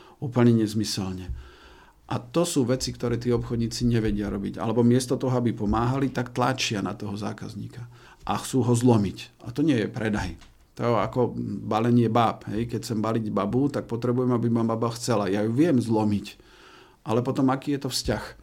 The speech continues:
Oni nebudujú tie vzťahy, nepomáhajú tým zákazníkom, ale na silu mu chcú predať. A ten zákazník kúpi, aby sa zbavil toho obchodníka. A potom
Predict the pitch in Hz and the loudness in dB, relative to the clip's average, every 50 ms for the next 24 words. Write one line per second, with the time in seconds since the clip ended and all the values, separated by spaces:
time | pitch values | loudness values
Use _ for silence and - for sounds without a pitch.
0 | - _ _ _ _ _ - 127 139 147 143 117 107 107 110 123 123 123 131 131 | -20 _ _ _ _ _ 0 4 6 6 6 6 4 2 2 2 2 2 2 2
1 | 131 135 131 131 139 139 131 - - - 143 135 135 143 151 143 120 113 113 110 | 2 2 0 0 -2 -2 -2 -4 -6 -4 -2 0 2 2 4 4 4 4 4 2
2 | - 113 107 113 113 113 117 123 123 123 120 123 135 123 123 123 123 - 127 123 | 2 0 2 4 4 4 4 4 2 2 2 2 2 2 2 0 0 0 -2 0
3 | 123 127 123 - 131 131 - 104 107 104 104 104 113 123 127 - - 143 127 123 | 0 0 0 0 -2 -2 -2 -2 -2 0 0 0 0 0 0 0 0 0 2 4
4 | 120 117 113 117 - - 131 117 - - 110 104 95 92 104 - - 131 135 156 | 4 2 2 0 -4 -4 -6 -4 -2 -2 -2 0 -2 -2 -4 -2 0 2 4 6
5 | 151 151 151 156 156 - 143 139 143 147 143 147 - - 165 170 147 - - 104 | 6 6 4 4 2 2 2 4 6 6 6 4 2 4 6 6 6 6 6 4
6 | 110 120 127 120 - - - 107 104 104 104 - - 92 92 87 92 95 101 101 | 4 4 4 2 -2 -6 -4 -2 0 0 0 0 -2 -4 -6 -8 -6 0 2 2
7 | 101 110 117 113 110 107 110 107 101 101 101 95 - - 101 98 101 87 87 - | 4 4 4 2 2 0 0 -2 -2 -2 -4 -4 -4 -4 -4 -4 -4 -6 -6 -10
8 | - 95 - - - _ - - _ _ _ _ - - - - 120 120 120 131 | -12 -14 -16 -18 -20 _ -20 -20 _ _ _ _ -10 -10 -4 -2 0 2 2 4
9 | 120 110 - | 2 2 0